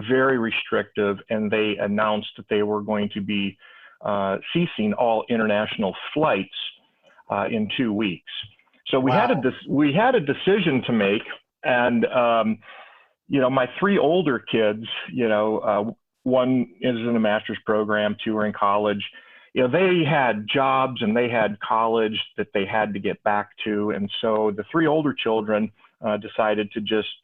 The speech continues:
Speaker 1: go home, you know, when they were originally scheduled to leave. And then my wife and I decided to just ride it out with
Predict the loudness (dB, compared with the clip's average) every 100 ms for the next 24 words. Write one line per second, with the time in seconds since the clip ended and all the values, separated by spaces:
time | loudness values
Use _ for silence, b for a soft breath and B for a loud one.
0 | -2 -2 0 0 -2 -6 -6 -4 -2 -2
1 | -2 -2 -2 -2 -4 -8 -4 -2 0 -2
2 | -4 -4 -4 -2 -4 -8 B B B B
3 | B 0 2 2 2 0 0 0 0 0
4 | 0 0 0 -4 -4 -2 -2 -4 -6 -4
5 | 0 2 0 0 2 2 0 -2 -2